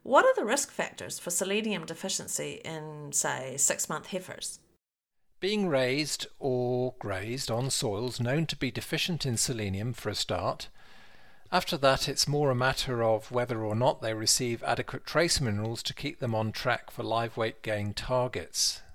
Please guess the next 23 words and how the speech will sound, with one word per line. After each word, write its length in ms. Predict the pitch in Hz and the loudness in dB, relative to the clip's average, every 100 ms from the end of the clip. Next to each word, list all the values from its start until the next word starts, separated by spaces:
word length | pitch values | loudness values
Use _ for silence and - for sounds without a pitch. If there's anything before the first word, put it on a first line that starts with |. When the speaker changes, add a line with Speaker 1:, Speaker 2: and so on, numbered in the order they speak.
| - - _ _ _ | -20 -20 _ _ _
Speaker 1:
How 160 | - 294 | 2 2
could 160 | 302 427 | 2 2
Selavan 480 | - 240 240 220 | 4 4 2 0
be 100 | 202 | -2
used 320 | 190 185 190 185 | -4 -4 -2 -4
in 100 | 175 | -2
this 180 | 185 - | 0 0
age 240 | 143 131 - | -2 -6 -8
group, 220 | 85 - | -10 -10
Peter? 360 | 110 110 226 - _ _ _ _ - - | -12 -12 -12 -14 _ _ _ _ -20 -8
Speaker 2:
We 160 | 139 147 | -2 2
always 340 | 190 190 165 | 2 2 4
advocate 540 | 160 156 156 - 131 | 4 4 0 0 0
monitoring 640 | - 120 135 139 - 127 107 | 2 4 6 4 2 0 0
trace 400 | - 107 101 - | 0 0 2 2
mineral 300 | 104 101 101 | 0 -2 -4
status 500 | - 107 98 120 - | -2 0 0 -2 -2
before 440 | - - - 131 | -4 -4 0 2
treatment, 600 | 123 - 117 98 92 - - - - - - | 2 -2 -4 -4 -6 -8 -10 -16 -20 -20 -8
especially 600 | - - - 170 - 110 | 0 2 4 4 2 2
so 260 | - 135 120 | 4 4 4
with 180 | 113 107 | 2 0
selenium. 600 | - 117 117 98 90 | 0 0 0 0 -2